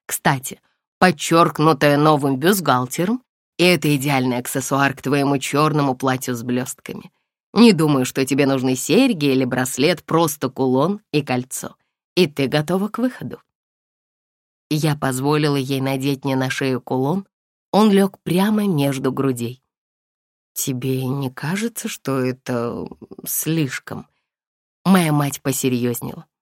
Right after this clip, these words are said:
«Мелли, дорогая, для Джека это такое же событие, как и для Марка. Марк влип с этой глупой Ребеккой, которая будет одета как розовое мороженое парфе.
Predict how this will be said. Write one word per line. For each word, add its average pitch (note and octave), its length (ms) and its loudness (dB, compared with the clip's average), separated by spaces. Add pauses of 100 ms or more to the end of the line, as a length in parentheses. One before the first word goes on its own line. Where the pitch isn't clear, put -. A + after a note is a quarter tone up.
(380)
«Мелли, F3+ 460 2
дорогая, E3 760 -4 (380)
для E3 300 2
Джека C#3 500 0
это C3 240 0
такое C3 400 -2
же C3 140 -4
событие, C3 720 -4
как C3+ 220 -4
и C3 40 -2
для B2 220 0
Марка. A#2+ 480 -8 (520)
Марк E3 460 4
влип D3+ 340 0
с - 100 -2
этой C#3 220 0
глупой D3 460 2
Ребеккой, D3+ 600 -2
которая E3 480 2
будет D3+ 340 0
одета C3+ 360 0
как C3+ 220 -4
розовое C#3+ 440 0
мороженое C3 560 0
парфе. - 540 -6